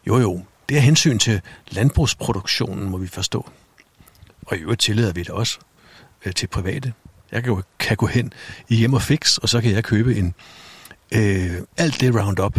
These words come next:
jeg vil have. Jeg kan fylde en trailer med Roundup, hvis jeg vil. Øhm, ved I hvad, kære venner? Jeg tror, vi skal stoppe op nu. Det er nødt til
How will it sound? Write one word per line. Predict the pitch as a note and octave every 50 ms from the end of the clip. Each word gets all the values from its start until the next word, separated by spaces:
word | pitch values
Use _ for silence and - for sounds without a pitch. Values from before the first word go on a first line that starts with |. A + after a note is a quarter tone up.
| - -
jeg | A2 G#2
vil | F#2+ F#2+
have. | E2+ G2+ G#2 - _ - - _ - _ _ -
Jeg | - A2+
kan | C3 C3
fylde | - - E3 F#3 G3+ G3+ - - - -
en | B2 A#2+
trailer | - B2 G#2+ G#2+ B2 A#2+ - _ -
med | - B2 A2 G#2+
Roundup, | G2 G2 F#2 F#2+ G#2 -
hvis | - G2+ -
jeg | G2+ F#2+
vil. | F#2+ G2+ G#2+ - _ _ _ _ _ _ _ _ _ _ _ _ _ _ _ - - - - - - - - - - _ _ _ _ _ _ _ _ _ _ _ _ _
Øhm, | G2+ A2+ A2+ A2 G#2 G#2 G2+ F#2+ F#2+ F#2 E2+ - _ _ _ _ _ _ _ _ _ _ _ _ _ _ _ _ _ _ _ _ _ _ _ _ _ _ _ -
ved | - G2+
I | G#2
hvad, | G2+ G2+ G2+ G#2+
kære | - A2+ G#2 G2
venner? | G2+ G2+ A2+ G#2+ - - _ _ _ _ _ _ _ _ _ _ _ _ _ - _
Jeg | - G2+
tror, | - - - - - - - -
vi | A#2
skal | G#2+ - - - F#2+ F2 E2+ - _ _ _ _ _ _ _ _ _
stoppe | - - - A2 G#2 G#2 A#2+
op | - A2 A2 - - - _ _ _ _ _ _ _ _ _ _ _ _
nu. | - A#2 A2 G#2+ A#2 A2+ A#2 A2+ G2+ - _ _ _ _ _ _ _ _ _ _ _ _ _ _ _ _ _ _
Det | - A2+
er | G#2+
nødt | G#2+ A#2 A#2+ C3 D3 C#3 G#2 G2+ G#2+ - _ _ _ _
til | - - - G#2 F#2+